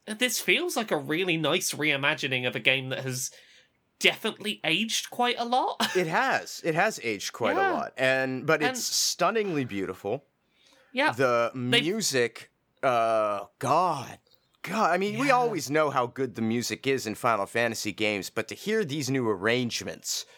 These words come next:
Speaker 1: Yeah.
Speaker 2: are j-
Speaker 1: And
Speaker 2: just amazing.
Speaker 1: Um, and, and one thing that's really reassuring to me is they have definitely in no way toned down any of the eco-warrior talk of, uh, "Oh no, the planet is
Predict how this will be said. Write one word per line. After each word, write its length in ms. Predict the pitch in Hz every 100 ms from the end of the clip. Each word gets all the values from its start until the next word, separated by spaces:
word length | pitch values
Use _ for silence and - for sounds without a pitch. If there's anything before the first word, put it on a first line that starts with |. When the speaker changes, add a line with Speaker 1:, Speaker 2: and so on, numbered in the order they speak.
| - -
Speaker 1:
Yeah. 420 | 135 131 131 127
Speaker 2:
are 160 | 127 113
j- 220 | - - 247
Speaker 1:
And 220 | 285 285
Speaker 2:
just 320 | 180 151 123
amazing. 480 | 110 95 - 78 - _ _ _ _ _ _ _ _ _
Speaker 1:
Um, 500 | 208 214 240 233 202 _ _ - -
and, 180 | 254 247
and 180 | 240 233
one 220 | 226 277
thing 240 | 269 247 220
that's 200 | 208 -
really 200 | 151 135
reassuring 560 | 131 123 - 277 277 185
to 100 | 160
me 180 | 156 147
is 120 | 156
they 160 | 160
have 160 | 139 131 -
definitely 720 | 269 247 - 233 - 180 151
in 220 | 131 139
no 200 | 156 175
way 280 | 170 160 147
toned 500 | 131 185 151 147 131
down 360 | 160 139 135 135
any 320 | - 165 135
of 140 | 156 139
the 200 | 147 -
eco-warrior 880 | 175 139 - 143 135 139 135 131 131
talk 440 | 135 151 139 139 160
of, 220 | 139 131
uh, 240 | 143 131 131 - - -
"Oh 120 | 220
no, 200 | 226 226
the 120 | 175
planet 400 | - 208 208 196 180
is 220 | 160